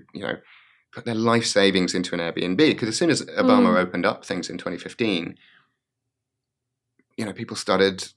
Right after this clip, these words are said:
Speaker 1: um, you know, opening little Airbnbs, little restaurants, and then at the
Speaker 2: Mm.
Speaker 1: bigger end, people were building these ginormous hotels, a huge cruise ship dock.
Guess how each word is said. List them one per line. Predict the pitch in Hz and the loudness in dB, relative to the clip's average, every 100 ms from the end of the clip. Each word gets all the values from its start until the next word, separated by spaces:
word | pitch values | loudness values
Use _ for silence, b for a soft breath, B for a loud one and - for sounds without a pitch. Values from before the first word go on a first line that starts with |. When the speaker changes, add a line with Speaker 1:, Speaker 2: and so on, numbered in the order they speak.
| _ 101 | _ 2
Speaker 1:
um, | 104 101 95 95 - | 4 4 2 -2 -10
you | 113 | -4
know, | 107 95 | 2 2
opening | 101 104 107 | 2 0 -2
little | 110 | 2
Airbnbs, | 117 117 120 117 143 127 92 | 2 4 4 4 4 4 2
little | - 107 95 | -4 -10 -2
restaurants, | 123 143 - - 240 | 0 2 2 2 4
and | 240 | 6
then | - | 6
at | 226 | 6
the | 226 | 4
Speaker 2:
Mm. | |
Speaker 1:
bigger | 120 113 | 4 4
end, | 98 95 | 2 0
people | 98 | -6
were | 98 | -8
building | 95 101 92 | -2 -2 0
these | 92 87 | -2 -4
ginormous | 95 92 87 87 | -4 -4 -6 -4
hotels, | 101 101 - 139 120 95 | -4 -2 4 6 4 0
a | |
huge | - 90 - | -10 -10 -4
cruise | 135 120 | 0 0
ship | - 110 | -2 -2
dock. | 107 95 92 | 2 2 0